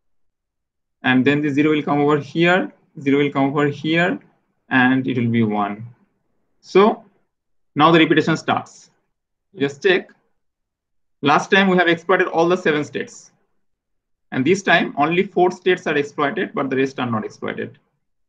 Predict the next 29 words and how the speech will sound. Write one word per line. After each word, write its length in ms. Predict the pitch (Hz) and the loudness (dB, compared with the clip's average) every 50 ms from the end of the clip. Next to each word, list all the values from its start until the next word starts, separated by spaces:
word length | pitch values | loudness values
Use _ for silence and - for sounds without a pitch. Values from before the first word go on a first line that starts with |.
| _ _ _ _ _ _ _ _ _ _ _ _ | _ _ _ _ _ _ _ _ _ _ _ _
You 100 | - 127 | -8 -4
just 200 | 127 135 131 - | -4 -4 -4 -2
try 140 | 156 139 139 | -2 -2 0
to 80 | - | 0
understand 360 | 135 131 131 135 131 139 135 117 | 0 0 0 -2 -2 -2 -4 -2
the 40 | |
difference. 480 | 113 110 117 113 107 104 - - _ _ _ _ _ _ _ _ _ _ _ _ _ _ _ _ _ _ _ _ _ _ _ _ _ _ _ _ _ _ _ _ _ _ _ _ _ _ _ _ _ _ _ _ _ _ _ _ _ _ _ _ _ _ _ _ _ _ _ _ _ _ _ _ _ _ _ _ _ _ _ _ _ _ _ _ _ _ _ | -4 -4 -6 -8 -12 -14 -16 -20 _ _ _ _ _ _ _ _ _ _ _ _ _ _ _ _ _ _ _ _ _ _ _ _ _ _ _ _ _ _ _ _ _ _ _ _ _ _ _ _ _ _ _ _ _ _ _ _ _ _ _ _ _ _ _ _ _ _ _ _ _ _ _ _ _ _ _ _ _ _ _ _ _ _ _ _ _ _ _
Here 200 | - 185 190 185 | 2 4 4 4
all 240 | - - 226 208 208 | 4 4 4 6 6
the 100 | 226 214 | 4 4
seven 260 | 220 185 170 180 170 | 4 2 2 0 0
states, 300 | - - 117 101 - - | -2 -2 -4 -4 -4 -4
zero 200 | - 139 160 165 | -2 0 0 0
zero, 360 | 151 170 170 185 196 190 165 | 2 2 2 4 2 2 2
one, 360 | 143 156 175 202 294 415 - - _ _ _ _ | 2 2 2 2 2 -2 -6 -14 _ _ _ _
two, 100 | - 165 | 0 0
one, 280 | 160 160 156 165 175 175 | 2 4 4 4 4 4
one, 200 | 170 160 143 131 | 4 2 2 2
one, 160 | 131 139 - - | 2 0 0 0
all 220 | - 151 175 185 | 0 0 2 2
the 80 | 202 208 | 0 0
seven 280 | 208 180 165 175 185 | 0 0 -2 -2 -2
states 260 | 196 - 180 175 165 | -2 -4 -6 -6 -4
are 80 | 180 151 | -2 0
exploited 500 | 139 135 - - 156 151 156 156 233 - | 0 -2 -2 -2 -2 -2 0 -2 -2 0
and 220 | 180 170 156 123 | 0 0 0 0
they 120 | 135 139 143 | 0 2 2
are 200 | 147 160 165 - | 2 0 -2 -2
available, 640 | - 117 123 135 170 180 190 175 202 359 403 403 | -2 -2 0 2 2 2 2 4 4 2 2 2